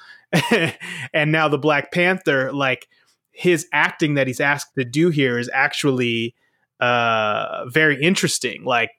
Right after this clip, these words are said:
that he just kinda has to be, and he has to simmer, but he's not actually that good at anything,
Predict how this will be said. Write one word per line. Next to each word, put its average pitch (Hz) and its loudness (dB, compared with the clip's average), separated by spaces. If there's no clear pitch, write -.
that 127 0
he 131 -6
just 135 -2
kinda 135 0
has 127 -2
to 127 -6
be, 117 0
and 135 -2
he 143 2
has 143 0
to 131 -4
simmer, 147 0
but 139 0
he's 143 -2
not 160 0
actually 190 2
that 170 -2
good 190 2
at 139 0
anything, 123 -6